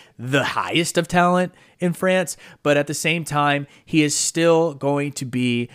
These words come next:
one of the better players in this draft. He, I would say his high-level ceiling comparison, at least as it looks like right now, is somebody like a Spencer Dinwiddie, where he is going to be able to really utilize that size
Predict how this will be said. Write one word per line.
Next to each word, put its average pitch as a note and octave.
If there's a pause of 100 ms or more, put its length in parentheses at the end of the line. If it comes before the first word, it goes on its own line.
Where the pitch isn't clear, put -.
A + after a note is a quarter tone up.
(120)
one B2+
of B2
the B2
better B2+
players A#2+
in A#2+
this A#2+
draft. A2 (280)
He, -
I D3
would E3
say E3
his C#3+
high-level D3
ceiling F3
comparison, D3
at D#3+
least A3
as D#3+
it C#3
looks C3+
like B2+
right B2
now, A#2+ (260)
is D#3+
somebody F#3+
like E3+
a C3
Spencer C3
Dinwiddie, G#2 (440)
where C3+
he C#3
is C#3
going D#3
to D3+
be D3
able C3+
to B2+
really D#3
utilize C3+
that A#2+
size A#2